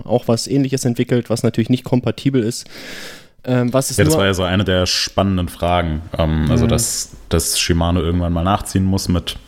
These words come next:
Speaker 2: mehr Gängen oder einer größeren Bandbreite, war ja so ein offenes Geheimnis. Und es wurde lange diskutiert, ob die dann auch auf den X-T-Driver setzen und den irgendwie von sram, sram lizenzieren können, ähm, oder nicht. Und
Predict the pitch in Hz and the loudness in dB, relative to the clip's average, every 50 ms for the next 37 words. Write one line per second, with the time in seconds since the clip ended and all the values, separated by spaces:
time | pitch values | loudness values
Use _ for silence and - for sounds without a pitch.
0 | - - - - 85 85 85 85 80 87 87 95 95 92 87 85 90 87 85 85 | -20 -16 -4 -2 0 0 2 0 0 0 0 2 0 0 0 -2 -2 0 -2 -2
1 | - - 101 90 82 90 90 85 87 92 92 - - 87 92 87 92 82 85 85 | 0 0 0 0 2 2 2 2 2 0 -2 -2 0 0 0 2 2 0 0 2
2 | 85 85 85 82 85 82 80 80 - 92 - - 95 90 - 92 92 98 101 107 | 2 2 0 0 -2 -2 -2 -2 -2 -2 0 0 0 0 2 0 0 2 0 0
3 | 107 107 - - - - - - - - - - - - - - - - 101 98 | 0 -2 -2 -4 -10 -12 -14 -14 -10 -8 -8 -8 -8 -10 -14 -10 -2 0 0 0
4 | 85 92 95 92 95 95 95 95 90 92 - - 92 - - 95 92 - 82 - | 2 0 0 2 2 2 0 0 0 -2 -2 -4 -6 -2 0 0 0 0 -2 -2
5 | - 85 85 90 92 82 87 95 92 - - 87 85 85 87 85 85 85 - - | 0 0 0 2 2 2 2 0 0 0 0 0 2 2 2 2 0 0 0 -2
6 | 98 - - - - 98 - 95 92 90 87 90 85 87 87 - - - 90 87 | -4 -4 -4 0 0 0 2 2 2 2 2 0 0 0 -2 -2 -2 -2 0 0
7 | 85 82 - 85 82 82 82 - - 92 90 90 85 90 90 - - 87 85 87 | 0 0 0 0 0 0 0 0 0 0 0 2 2 0 0 0 0 0 0 2
8 | 87 87 85 85 85 - - - - - - - - - - 92 85 87 87 90 | 2 2 2 0 0 -2 -4 -10 -18 -12 -6 -4 -4 0 0 2 2 2 2 0
9 | 87 87 87 - - - - - 90 85 87 87 85 85 85 82 - 98 95 - | 0 -2 -2 -4 -4 -6 -2 0 0 2 2 2 2 0 0 0 -2 -2 -2 2
10 | - 92 90 95 104 104 104 98 - 95 92 95 95 92 95 - - - - - | 0 0 2 2 2 0 0 0 0 0 2 2 0 0 -2 -6 -16 -20 -20 -18
11 | - - - - - - 87 87 85 85 82 82 82 80 78 - 92 87 85 85 | -18 -18 -18 -14 -6 -2 0 0 2 2 2 0 0 -2 -2 -2 0 0 2 2
12 | 90 98 - - - - - 90 85 78 78 78 - - | 2 0 -2 -4 -10 -4 0 0 2 2 0 -2 -4 -6